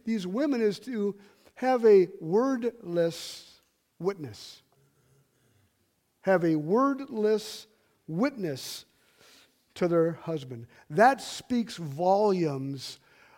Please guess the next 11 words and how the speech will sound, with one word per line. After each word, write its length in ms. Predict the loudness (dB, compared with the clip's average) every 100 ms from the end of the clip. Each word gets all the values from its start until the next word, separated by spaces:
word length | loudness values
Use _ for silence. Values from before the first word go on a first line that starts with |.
| -2
of 180 | -2
the 100 | 0
secure 920 | -4 -2 -6 -6 -8 0 0 2 -2 -6 -16 -20
Christian 680 | -8 -6 -6 -8 -10 -8 -12 _
wife. 760 | -16 -10 -8 -10 -16 -20 _ _ _ _ _ _ _ _ _ _ _ _ _ _ _ _ _ _ _ -4
Be 380 | 0 0 -2 -4 _ _
secure 960 | -14 -8 -8 -8 -4 -2 -2 -6 -12 -18 _ _ _ _ _ _ _ _ _ _ -4
by 200 | -2 0
having 340 | 0 -2 -2
a 140 | -4
wordless 960 | -6 -8 -4 -2 -2 -2 -4 -6 -12 -20